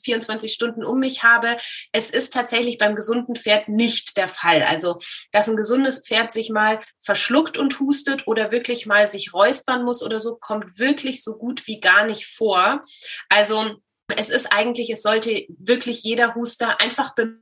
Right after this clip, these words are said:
bemerkt werden und dann geguckt werden, ähm, ist es tatsächlich jetzt mal ein außergewöhnliches Verschlucken oder Räuspern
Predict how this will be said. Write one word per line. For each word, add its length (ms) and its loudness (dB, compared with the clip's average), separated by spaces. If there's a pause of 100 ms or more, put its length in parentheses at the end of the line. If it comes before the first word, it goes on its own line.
(220)
bemerkt 560 2
werden 280 -2
und 160 -8
dann 120 0
geguckt 380 -10
werden, 280 0
ähm, 300 -4 (360)
ist 160 0
es 120 -4
tatsächlich 680 -2
jetzt 220 -2
mal 140 4
ein 120 2
außergewöhnliches 840 -4
Verschlucken 500 -4
oder 240 0
Räuspern 580 -2